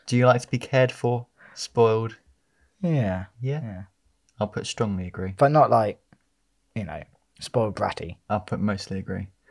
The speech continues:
Speaker 1: "I have things for large <laughs> age differences in sexual encounters or relationships."
Speaker 2: No, I'm not.
Speaker 1: Okay. Sorry.
Speaker 2: That's basically asking milfs, isn't it?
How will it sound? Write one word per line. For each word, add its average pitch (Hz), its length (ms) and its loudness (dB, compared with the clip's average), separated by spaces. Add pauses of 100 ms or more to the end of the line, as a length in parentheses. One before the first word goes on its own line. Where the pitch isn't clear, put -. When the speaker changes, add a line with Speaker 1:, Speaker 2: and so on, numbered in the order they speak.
(360)
Speaker 1:
"I 120 100 8
have 139 180 6
things 156 580 2
for - 200 2
large 127 540 10
<laughs> - 40 -20
age 131 300 8
differences - 600 0
in 104 140 -2
sexual 110 520 -2
encounters 117 720 0
or 110 220 6
relationships." - 840 0 (240)
Speaker 2:
No, 101 220 -8
I'm 90 320 -14
not. 95 180 -16 (200)
Speaker 1:
Okay. - 320 -14 (420)
Sorry. - 400 -12
Speaker 2:
That's 135 160 6
basically 120 440 8
asking 110 400 -4
milfs, 107 380 -6
isn't 101 240 -8
it? 90 120 -14